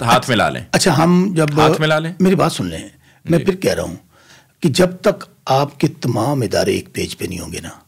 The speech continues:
Speaker 1: हम्म।
Speaker 2: पाकिस्तान आगे नहीं बढ़ सकता। आप सिर्फ एस्टैब्लिशमेंट की बात करते हैं,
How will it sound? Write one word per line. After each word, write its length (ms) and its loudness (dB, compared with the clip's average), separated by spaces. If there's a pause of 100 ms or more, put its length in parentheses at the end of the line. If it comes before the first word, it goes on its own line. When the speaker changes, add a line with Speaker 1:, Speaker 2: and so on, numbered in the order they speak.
(120)
Speaker 1:
हम्म। 200 -4
Speaker 2:
पाकिस्तान 320 -8
आगे 160 -12
नहीं 120 -16
बढ़ 100 -16
सकता। 380 -16 (120)
आप 100 0
सिर्फ 300 -2
एस्टैब्लिशमेंट 560 0
की 60 -4
बात 200 -6
करते 280 -14
हैं, 100 -20